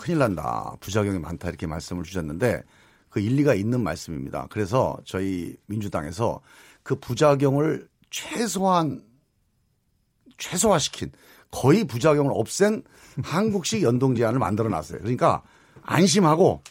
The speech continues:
우리 선거제 개혁 열차에 탑승하셔도 됩니다. 걱정 안 하셔도 되고, 저희가 패스트트랙을 만약에 하게 된다면 한국당을 패싱하기 위해서 패스트트랙을 하는 게 아니고,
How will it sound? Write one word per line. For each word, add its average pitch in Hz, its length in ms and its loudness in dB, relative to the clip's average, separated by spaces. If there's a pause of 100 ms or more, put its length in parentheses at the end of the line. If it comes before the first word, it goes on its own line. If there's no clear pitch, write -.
(100)
우리 131 120 0
선거제 156 400 0
개혁 113 300 0
열차에 107 240 -4
탑승하셔도 127 520 -2
됩니다. 95 380 -2 (240)
걱정 104 280 -2
안 95 80 0
하셔도 104 220 -2
되고, 90 460 -4 (920)
저희가 156 400 4
패스트트랙을 208 520 2
만약에 123 300 2
하게 143 240 0
된다면 113 600 0 (240)
한국당을 202 840 0
패싱하기 220 600 -2
위해서 151 180 0
패스트트랙을 147 400 -2
하는 117 140 0
게 123 40 0
아니고, 110 420 2